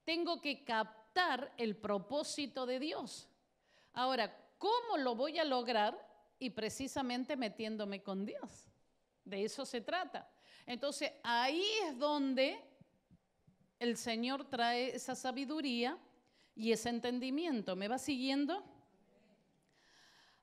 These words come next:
Al principio de tus ruegos, vio que al Señor no se le pasa nada. Sabe si rogamos o no. Sabe si oramos o no.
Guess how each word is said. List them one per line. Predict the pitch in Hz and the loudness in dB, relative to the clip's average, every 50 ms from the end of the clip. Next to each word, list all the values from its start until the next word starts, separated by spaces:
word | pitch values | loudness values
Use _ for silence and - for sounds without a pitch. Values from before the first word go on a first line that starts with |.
| _ - | _ 4
Al | - 370 427 415 415 | 6 6 6 6 4
principio | 427 381 311 311 311 302 - - - - 392 392 392 392 370 349 359 339 | 2 2 4 4 4 4 2 0 0 2 4 4 4 2 2 0 0 2
de | 285 285 262 | 0 0 -2
tus | 262 - - - - - 415 427 453 415 - - 233 | -2 -6 -14 -2 2 4 6 6 6 4 0 -4 -6
ruegos, | 233 254 254 277 294 294 285 277 269 233 202 214 208 214 233 311 320 - - - - - - - _ _ _ _ _ _ _ _ _ _ _ _ _ _ _ _ _ _ _ _ _ _ | -4 -2 0 4 6 6 8 8 6 6 6 6 6 6 4 2 -2 -6 -10 -10 -10 -12 -14 -16 _ _ _ _ _ _ _ _ _ _ _ _ _ _ _ _ _ _ _ _ _ _
vio | - 240 285 330 | -6 -4 -4 -2
que | - 339 | 0 0
al | 320 262 | 0 0
Señor | - - 247 214 233 254 240 247 | 0 0 0 0 0 -2 -2 -2
no | 240 254 | -4 -4
se | 254 - 262 | -2 -2 -2
le | 233 233 220 | -2 -2 -2
pasa | 220 226 240 - - 226 | -2 -4 -4 -2 -2 -2
nada. | 220 254 285 277 202 175 160 156 - - - _ _ _ _ _ _ _ _ _ _ _ _ | 0 0 0 0 0 -2 -4 -4 -8 -18 -20 _ _ _ _ _ _ _ _ _ _ _ _
Sabe | - - - - - 285 311 320 302 285 | -14 -12 -8 -2 0 2 2 2 0 -2
si | - - - 226 202 | -4 -4 -4 -4 -4
rogamos | - 220 220 214 202 208 233 233 233 233 220 202 - - | -2 -2 -2 -2 0 0 0 0 0 -2 -4 -6 -6 -6
o | 196 185 | -4 -4
no. | 185 180 165 156 151 - - - _ _ _ _ _ _ _ _ _ _ _ _ _ _ _ _ _ _ _ _ _ _ _ _ _ _ _ _ _ _ _ _ _ _ _ _ _ _ _ _ _ _ _ | -2 -4 -4 -6 -8 -12 -20 -20 _ _ _ _ _ _ _ _ _ _ _ _ _ _ _ _ _ _ _ _ _ _ _ _ _ _ _ _ _ _ _ _ _ _ _ _ _ _ _ _ _ _ _
Sabe | - - - - 247 240 277 269 254 208 | -14 -12 -6 -2 0 0 0 0 -2 -4
si | - - - 196 185 | -6 -6 -6 -4 -2
oramos | 180 175 185 190 185 180 175 160 - - - | -2 0 -2 -2 -4 -4 -6 -8 -10 -10 -10
o | 156 | -8
no. | 151 151 143 123 - | -8 -8 -8 -10 -12